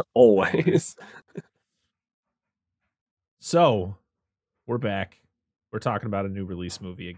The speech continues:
Speaker 2: again. Once again. And,
Speaker 1: A lot of those
Speaker 2: um,
Speaker 1: right now.
Speaker 2: and, and the, I forgot to mention, 'cause I'm terrible at social media and, like, you know, sharing our accomplishments, but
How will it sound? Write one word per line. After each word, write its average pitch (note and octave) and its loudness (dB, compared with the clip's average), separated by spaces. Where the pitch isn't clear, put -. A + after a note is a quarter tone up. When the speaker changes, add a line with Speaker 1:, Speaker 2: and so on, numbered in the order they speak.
Speaker 2:
again. F#2+ -8
Once G#3 2
again. C3+ 0
And, D3+ 4
Speaker 1:
A - 6
lot F3+ 10
of E3+ 8
those D#3 -2
Speaker 2:
um, F#2 0
Speaker 1:
right F2+ -2
now. F2+ -4
Speaker 2:
and, E3+ 0
and E3+ 0
the, F3+ -4
I E3 0
forgot G#3+ -2
to E3+ 4
mention, C3+ -2
'cause C3 0
I'm B2 -2
terrible C#3 2
at A2 0
social B2 -2
media A2+ 0
and, G2 -6
like, G2 -8
you A#2+ -6
know, F#2 -8
sharing G2+ -8
our F#2+ -6
accomplishments, G2 -10
but D3 2